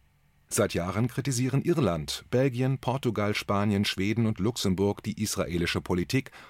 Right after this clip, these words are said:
und unterstützen die Palästinenser auch im Gazastreifen mit vielen Millionen Euro.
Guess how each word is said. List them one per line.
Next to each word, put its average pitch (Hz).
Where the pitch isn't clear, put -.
und 147
unterstützen 143
die 120
Palästinenser 98
auch 92
im 101
Gazastreifen 101
mit 87
vielen 92
Millionen 90
Euro. 120